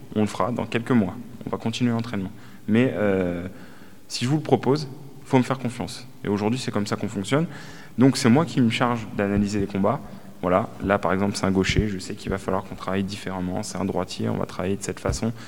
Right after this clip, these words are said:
C'est quelqu'un qui avance beaucoup, donc on va tourner de façon à avoir la meilleure technique au bon moment.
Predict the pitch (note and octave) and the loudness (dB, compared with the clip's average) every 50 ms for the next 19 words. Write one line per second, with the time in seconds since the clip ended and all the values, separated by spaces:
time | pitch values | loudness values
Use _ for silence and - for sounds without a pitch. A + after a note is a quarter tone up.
0 | - - - - - - - G2+ G2+ - G#2+ G2+ - G#2+ G2 G#2 G#2 G2+ G2+ G#2 | -16 -14 -14 -14 -8 -2 -2 0 2 0 -2 0 2 0 2 2 0 -2 -2 -6
1 | F#2+ F#2+ - - - A2+ A2 A2 G2+ - - F2 F2+ F#2 - - F#2+ G2+ G2 G2+ | -6 -6 -8 -8 -6 -4 -4 -4 -6 -6 -6 -6 -6 -8 -8 -6 -6 -4 -2 0
2 | G2+ G#2+ A#2 - - - - - - - - - - - - - - - - - | 0 -2 -2 -4 -8 -12 -8 -8 -8 -8 -8 -14 -18 -18 -18 -16 -14 -12 -8 -2
3 | A2+ A#2 B2+ A#2+ - B2 A#2 A#2+ C3+ C#3 C#3+ - - - G2+ G2+ G2 G2+ G2+ G#2+ | 2 2 2 4 4 0 2 2 0 0 0 2 4 4 4 6 4 2 4 4
4 | A#2+ A#2+ A#2+ G#2+ G2 F#2+ G2 G#2+ B2 B2+ A#2+ B2 A#2+ - - B2 - A#2 A#2 A#2+ | 4 4 4 2 2 4 4 6 6 4 4 0 -2 -6 -8 -4 0 0 0 0
5 | - - - - - - - - - - - - - A2 - - - - - - | -2 -8 -12 -12 -14 -16 -16 -16 -18 -18 -12 -4 -2 -2 -2 -4 -10 -16 -8 -2
6 | A2 A#2+ B2+ A#2+ G#2+ F2+ E2 E2 | 0 4 4 4 4 2 0 -4